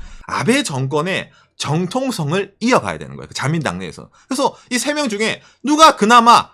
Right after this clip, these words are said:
아베 짱이랑 비슷한 노선으로 갈까? 그것에 있어서 이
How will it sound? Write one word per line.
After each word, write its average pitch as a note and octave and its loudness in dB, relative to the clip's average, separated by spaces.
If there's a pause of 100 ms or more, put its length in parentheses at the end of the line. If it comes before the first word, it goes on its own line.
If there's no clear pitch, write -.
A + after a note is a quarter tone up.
아베 C4+ 2
짱이랑 G#3+ 2
비슷한 B3+ -2
노선으로 F3 -2
갈까? B2 -8
그것에 F#3 -10
있어서 F#3+ -4
이 E3+ -4